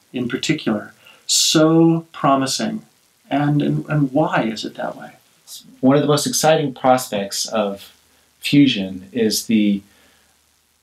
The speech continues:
Speaker 2: extreme abundance of potential fuel. Deuterium, a heavy isotope of hydrogen, has a, an abundance of about one of every six thousand hydrogens. So, for example, if you take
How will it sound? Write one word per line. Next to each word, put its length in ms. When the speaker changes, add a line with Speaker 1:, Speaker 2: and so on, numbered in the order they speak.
Speaker 2:
extreme 520
abundance 800
of 600
potential 500
fuel. 400
Deuterium, 840
a 260
heavy 280
isotope 600
of 100
hydrogen, 680
has 320
a, 160
an 120
abundance 480
of 80
about 460
one 280
of 160
every 220
six 260
thousand 360
hydrogens. 720
So, 180
for 140
example, 480
if 140
you 80
take 520